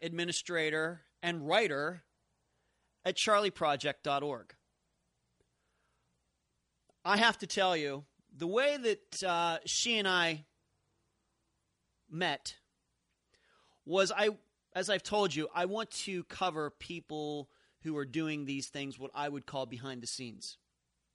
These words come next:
And I thought, well, it'd be a good idea to contact the people, plural,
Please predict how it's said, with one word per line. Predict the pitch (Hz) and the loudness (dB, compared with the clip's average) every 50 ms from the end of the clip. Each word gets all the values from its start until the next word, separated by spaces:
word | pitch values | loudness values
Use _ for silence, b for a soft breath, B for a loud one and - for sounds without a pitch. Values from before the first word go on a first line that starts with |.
| _ _ b b b b b b b b b b b b b _ | _ _ b b b b b b b b b b b b b _
And | 185 220 | -2 -2
I | 220 | -2
thought, | - - 247 233 220 254 | 4 6 4 6 6 6
well, | 285 330 359 370 370 349 | 6 8 8 8 6 2
it'd | 269 214 | 0 -2
be | 269 269 | -6 -6
a | 240 | -4
good | 190 269 262 | -4 -2 2
idea | 254 240 226 180 170 220 220 220 214 | 2 2 2 2 -2 2 2 4 2
to | 208 | 2
contact | 208 - 208 202 202 196 - - 202 202 202 196 196 - _ - 156 - 160 | 0 -2 -2 0 0 0 0 2 4 6 6 4 2 -4 _ -20 -20 -18 -8
the | 135 170 165 | -8 -8 -6
people, | - - - 254 262 - - 170 143 123 127 131 165 185 - _ _ _ _ _ | -6 -8 -4 -4 -4 -2 -2 -2 -2 0 -2 -4 -6 -8 -16 _ _ _ _ _
plural, | - - 220 214 208 190 147 123 120 120 123 - | -6 -2 0 2 2 2 0 -2 -6 -10 -12 -16